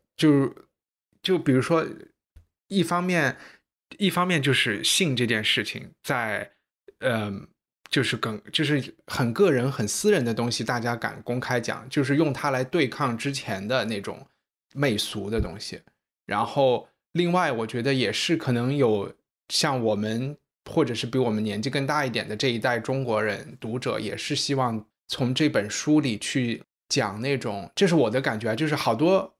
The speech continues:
共产主义国家的老一点的人，他们会在新的时代找不到意义。比如说我们说下岗工人啊，或者是说，呃，就是特别是像什么《二手时间》里面接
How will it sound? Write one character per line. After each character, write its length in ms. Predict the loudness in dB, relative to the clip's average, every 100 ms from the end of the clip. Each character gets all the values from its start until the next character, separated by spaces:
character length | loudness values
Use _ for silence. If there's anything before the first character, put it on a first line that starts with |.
| -2
共 140 | 2
产 160 | 2 2
主 160 | 0 -2
义 80 |
国 220 | 0 0 2
家 240 | 2 2
的 460 | 0 0 0 -4 _ _
老 420 | 0 2 2 0
一 160 | 0 0
点 260 | 2 -2 0
的 140 | -2
人， 160 | -2 -2
他 160 | 0
们 100 | 0
会 160 | 4 4
在 160 | 4
新 320 | 0 0 0 2
的 220 | 2 2 -6 _ _ _ _
时 320 | -2 0 0
代 320 | 0 0 0 -2
找 240 | -2 -2
不 100 | 0
到 160 | 0 0
意 100 | 0
义。 380 | 0 -2 -6 -6
比 100 | -4
如 60 | -2
说 160 | -2
我 20 |
们 80 | -2
说 140 | -2 0
下 180 | 0
岗 160 | -4 -6
工 220 | -6 -2
人 120 | -2
啊， 220 | -4 -6 -4
或 80 | -4
者 140 | -2
是 140 | -4
说， 340 | -2 0 0 -4 -14 -20 -20 -20 -20 _ -6
呃， 600 | 0 0 0 -2 -6 -10 _ -4
就 100 | -2
是 160 | -2 -2
特 160 | 0
别 160 | 2 4
是 160 | 4
像 220 | 2 0 0
什 100 | 0
么 80 | 2
《二 160 | 0
手 120 | 0 -4
时 220 | -2 0
间》 220 | 0 2
里 60 | 0
面 200 | -2 -2
接 360 | 0 0 -2